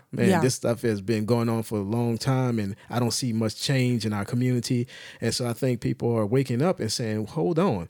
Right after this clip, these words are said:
Speaker 2: Mm-hmm.
Speaker 1: is there a different route?"
Speaker 2: Yeah.
Speaker 1: And I think they're seeing things like homeschooling, and like, "Man, the, the, the outcomes that I really want, I see in this."
Speaker 2: Yeah.
Speaker 1: And
Speaker 2: Yeah.
Speaker 1: so they're
Speaker 2: Look,
Speaker 1: doing it.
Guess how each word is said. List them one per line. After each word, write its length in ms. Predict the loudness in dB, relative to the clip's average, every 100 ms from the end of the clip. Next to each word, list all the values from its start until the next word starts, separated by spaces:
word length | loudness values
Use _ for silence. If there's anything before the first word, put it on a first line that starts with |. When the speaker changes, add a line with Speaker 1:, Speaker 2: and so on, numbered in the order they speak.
| 0
Speaker 2:
Mm-hmm. 440 | 2 2 0 0
Speaker 1:
is 100 | 2
there 120 | 4
a 60 | 2
different 340 | 2 4 4
route?" 220 | 4 2 -4 0
Speaker 2:
Yeah. 240 | 4 6 4
Speaker 1:
And 100 | 2
I 40 |
think 220 | 2 0
they're 140 | 2 0
seeing 360 | 0 0 0 -4
things 240 | -2 -2 0
like 140 | -2
homeschooling, 840 | 0 2 2 2 2 2 2 0 0
and 200 | 0 0
like, 260 | -4 -6 -16 -6
"Man, 340 | 0 0 0 -6 -20 -20 -8 2
the, 180 | 4
the, 160 | 4 0 0
the 140 | 0
outcomes 560 | 4 4 4 2 2 2
that 160 | 2 4
I 100 | 2
really 300 | 4 4 4
want, 300 | 2 2 0
I 80 |
see 340 | -2 -2 0 -2
in 280 | 0 0 4
this." 360 | 2 2 -2
Speaker 2:
Yeah. 320 | 0 2 0 -4
Speaker 1:
And 80 | -10 2
Speaker 2:
Yeah. 220 | 4 6
Speaker 1:
so 60 | 6
they're 100 | 4
Speaker 2:
Look, 80 |
Speaker 1:
doing 240 | 4 2
it. 100 | 0